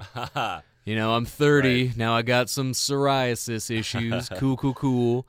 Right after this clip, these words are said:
Speaker 2: And I didn't think about it, but I, I had it for probably six months. And I can still see old photos. There's, like, major discoloration on my neck and upper chest.
Speaker 1: Wow.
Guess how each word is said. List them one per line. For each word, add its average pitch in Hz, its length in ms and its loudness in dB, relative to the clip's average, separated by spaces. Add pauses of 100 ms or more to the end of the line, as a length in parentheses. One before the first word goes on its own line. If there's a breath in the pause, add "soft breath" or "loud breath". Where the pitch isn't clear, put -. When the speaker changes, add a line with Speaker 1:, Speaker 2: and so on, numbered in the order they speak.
(380 soft breath)
Speaker 2:
And 123 400 -2
I 123 80 0
didn't 175 180 -2
think 262 140 -6
about 95 180 -4
it, 80 60 -12
but 139 300 -6
I, 131 60 -8
I - 20 -8
had 156 220 -4
it - 120 -14
for 123 280 -12 (180)
probably 123 240 -10
six - 380 -10
months. - 480 -10
And 107 80 -6
I 120 40 -2
can 131 120 -4
still 170 200 -4
see 139 140 -6
old 117 180 -2
photos. 107 420 -4
There's, 95 180 -10
like, 87 160 -12 (160)
major 104 400 -6
discoloration 98 760 -8
on 92 80 -10
my 82 120 -10
neck 90 420 -8
and 82 280 -12
upper 101 220 -12
chest. - 400 -14 (140)
Speaker 1:
Wow. 76 240 -20